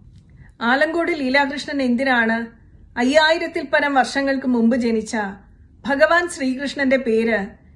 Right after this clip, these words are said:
ഇന്നും സ്വന്തം പേരിന്റെ കൂടെ വെച്ചിരിക്കുന്നത്? എന്തുകൊണ്ട് പരാജയപ്പെടാത്ത ലെനിൻ, സ്റ്റാലിൻ എന്നൊക്കെ സ്വന്തം പേരിന്റെ കൂടെ ചേർക്കുന്നില്ല?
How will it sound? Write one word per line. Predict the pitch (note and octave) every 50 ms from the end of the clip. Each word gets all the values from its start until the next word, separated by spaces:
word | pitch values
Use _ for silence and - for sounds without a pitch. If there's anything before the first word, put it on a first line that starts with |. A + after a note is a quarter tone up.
| - -
ഇന്നും | C4 C4+ C#4 D4 D#4+ D#4 D4
സ്വന്തം | - D4 C4 A#3+ A#3+ C4 C#4+ C#4+
പേരിന്റെ | C4 C4 A#3+ A#3 B3 C#4 C#4 C#4
കൂടെ | C4 C4 B3+ C4
വെച്ചിരിക്കുന്നത്? | B3+ A#3+ A#3+ - B3 A#3+ A#3 A3+ B3 A#3 A#3 A3+ A3+ A3+ A3+ A3+ A#3 - - - - _ _ _ - -
എന്തുകൊണ്ട് | - C4 C#4+ D4+ E4 F#4 E4+ D#4+ D4 C4 B3+ B3+ B3+ B3+ C4 - - - - - - - - -
പരാജയപ്പെടാത്ത | - B3+ B3+ B3 C4 C#4 C#4+ C#4+ C#4 D4+ C#4+ C4+ C4+ C#4 C4 B3 B3 A#3+ A#3 A#3 A#3+ A3 G#3 G#3 G#3 - - _ - _ - _ _ -
ലെനിൻ, | A3+ A#3+ B3 B3+ D4 D#4 D4+
സ്റ്റാലിൻ | D4 - - - C#4 C4 B3+ B3+ C4 B3+ B3 A#3 A#3 A#3 - - -
എന്നൊക്കെ | A3+ A#3 B3 B3+ C4 B3 B3+ C4
സ്വന്തം | B3 - B3+ A3+ A#3 A#3 B3+ C4
പേരിന്റെ | A#3 A#3 A3+ A#3 B3 B3+ B3+
കൂടെ | B3+ A#3+ A#3 A3+ A#3 A3+ A3 A3
ചേർക്കുന്നില്ല? | - C4 A#3+ A3+ A#3 A3+ C#4 A#3+ B3 A#3+ A#3